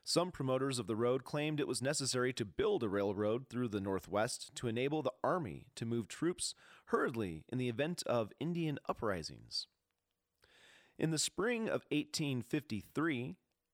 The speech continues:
the government sent several corps of engineers and explorers westward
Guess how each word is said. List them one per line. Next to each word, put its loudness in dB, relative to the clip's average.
the 0
government 2
sent -2
several 2
corps 0
of 0
engineers 2
and -2
explorers 0
westward 0